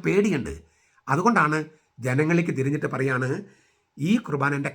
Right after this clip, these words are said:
കരങ്ങൾ വഴി പൂർത്തിയാകാൻ, കരങ്ങൾ വഴി, കരങ്ങൾ വഴി പൂർത്തിയാകാൻ നിങ്ങൾ എനിക്ക് വേണ്ടി പ്രാർത്ഥിക്കുക." കരങ്ങൾ വഴി. എന്തുകൊണ്ടാണ് കരങ്ങൾ? ആ കരങ്ങൾ ഉയർത്തിയിട്ട്, "കർത്താവേ, നിൻ്റെ പരിശുദ്ധാത്മാവ് എഴുന്നള്ളി വരട്ടെ" എന്ന് പറയുമ്പോൾ ദൈവം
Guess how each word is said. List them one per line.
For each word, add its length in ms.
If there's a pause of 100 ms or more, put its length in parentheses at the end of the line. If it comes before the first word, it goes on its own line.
(120)
കരങ്ങൾ 380
വഴി 260
പൂർത്തിയാകാൻ, 480 (180)
കരങ്ങൾ 400
വഴി, 260 (640)
കരങ്ങൾ 360
വഴി 260
പൂർത്തിയാകാൻ 680 (340)
നിങ്ങൾ 200
എനിക്ക് 200
വേണ്ടി 160
പ്രാർത്ഥിക്കുക." 380 (180)
കരങ്ങൾ 380
വഴി. 180
എന്തുകൊണ്ടാണ് 340
കരങ്ങൾ? 300 (800)
ആ 100 (180)
കരങ്ങൾ 280
ഉയർത്തിയിട്ട്, 480 (460)
"കർത്താവേ, 560
നിൻ്റെ 200
പരിശുദ്ധാത്മാവ് 680
എഴുന്നള്ളി 340
വരട്ടെ" 280
എന്ന് 200
പറയുമ്പോൾ 600 (880)
ദൈവം 460